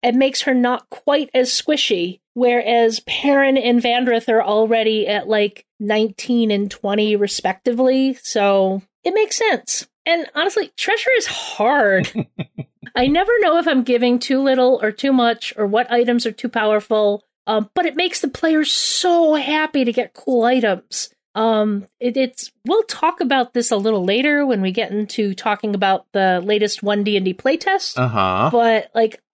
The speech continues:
Speaker 1: my players definitely have way more items than the D M G says they should.
Speaker 2: <laughs>
Speaker 1: Thankfully, the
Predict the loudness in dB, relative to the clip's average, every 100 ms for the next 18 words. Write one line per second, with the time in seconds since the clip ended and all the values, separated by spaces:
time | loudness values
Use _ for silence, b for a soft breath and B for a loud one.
0 | _ -2 -2 0 0 2 0 -2 -2 -2
1 | 0 0 -2 -2 0 2 2 2 2 2
2 | 4 4 4 2 0 -10 _ _ -10 0
3 | 2 4 4 2 -2 _ _ -4 0 0
4 | 2 0 0 -2 0 0 0 0 0 0
5 | -2 -2 -10 -12 -14 _ -18 _ -2 0
6 | 0 0 2 0 -2